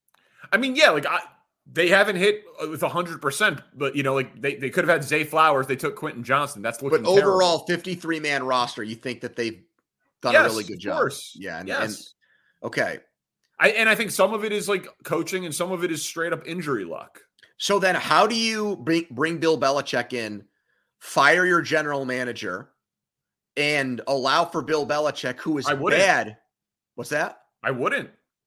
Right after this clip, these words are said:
Speaker 2: So you would not hire Bill Belichick then if you're the Chargers?
Speaker 1: No.
Speaker 2: Oh, okay.
Speaker 1: Dude, offensive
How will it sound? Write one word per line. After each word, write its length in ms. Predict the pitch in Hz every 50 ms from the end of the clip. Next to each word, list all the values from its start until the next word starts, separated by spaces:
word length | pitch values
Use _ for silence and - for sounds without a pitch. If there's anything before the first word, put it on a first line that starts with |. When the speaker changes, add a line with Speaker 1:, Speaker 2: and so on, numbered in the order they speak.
| _ _ _ _ _
Speaker 2:
So 120 | - - 170
you 160 | 180 190 196
would 140 | 196 190 185
not 220 | 185 180 160 143
hire 260 | 127 156 156 151 143
Bill 160 | 139 139 135
Belichick 500 | 107 127 123 120 113 - - 117 98 -
then 160 | - 107 95 95
if 100 | 90 -
you're 120 | 101 95
the 80 | 90 87
Chargers? 500 | - 98 87 87 - - 60 - - 139
Speaker 1:
No. 500 | 151 190 240 330 370 349 - 101 73 -
Speaker 2:
Oh, 180 | 156 160 143 165
okay. 320 | 208 - - 131 120 131 - _ _ _ _ _ _ _ _ _ _ _ _ _ _ _ _ _
Speaker 1:
Dude, 360 | - 285 349 339 175 - - - _ _ _ _ _ _ _ _
offensive 1300 | - 151 175 208 247 277 277 277 - - - 214 220 240 247 220 - - 233 240 233 233 226 208 190 -